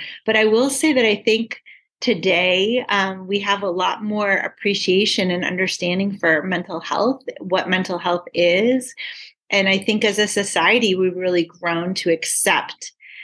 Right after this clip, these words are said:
um, you know, that people do struggle with mental health and that it,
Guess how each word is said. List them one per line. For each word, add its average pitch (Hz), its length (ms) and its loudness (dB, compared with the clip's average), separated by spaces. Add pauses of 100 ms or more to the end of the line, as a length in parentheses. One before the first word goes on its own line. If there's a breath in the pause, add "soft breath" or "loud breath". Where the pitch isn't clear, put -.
(320 loud breath)
um, 165 480 -2 (520)
you 202 140 0
know, 180 160 4
that 175 220 2
people 190 360 -2
do 196 180 -2
struggle 214 400 2
with 170 220 -2
mental 170 300 -6
health 175 300 0
and 180 180 0
that 165 240 2
it, 180 220 -2